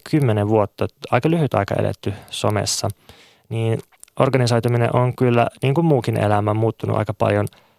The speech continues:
silppumaisemmaksi. Että oikeastaan mä en ole vieläkään nähnyt yhtään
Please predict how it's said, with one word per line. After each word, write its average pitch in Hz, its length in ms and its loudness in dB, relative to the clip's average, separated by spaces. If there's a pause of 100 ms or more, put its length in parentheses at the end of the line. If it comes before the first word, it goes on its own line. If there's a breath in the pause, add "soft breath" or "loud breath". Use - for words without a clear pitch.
(120 soft breath)
silppumaisemmaksi. 104 1200 -2 (180)
Että 104 460 -2 (880 soft breath)
oikeastaan 120 340 0 (440)
mä 123 100 0
en 131 80 2
ole 131 60 2
vieläkään 143 360 2
nähnyt 131 220 2
yhtään 123 400 0